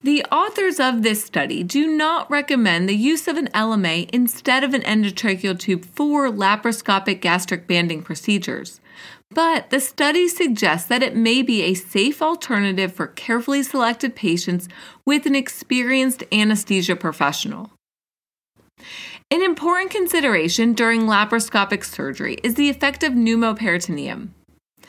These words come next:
Physiological changes associated with pneumoperitoneum include increased abdominal pressure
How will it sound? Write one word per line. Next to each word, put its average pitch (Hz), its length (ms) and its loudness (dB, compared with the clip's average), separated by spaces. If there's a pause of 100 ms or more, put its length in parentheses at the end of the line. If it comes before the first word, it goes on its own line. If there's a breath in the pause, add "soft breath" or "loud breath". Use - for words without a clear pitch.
(340 loud breath)
Physiological 240 1040 0
changes 156 580 -2
associated 254 840 0
with 180 280 0
pneumoperitoneum 202 1120 0
include 254 640 -2
increased 294 500 0
abdominal 220 540 0
pressure 247 560 -4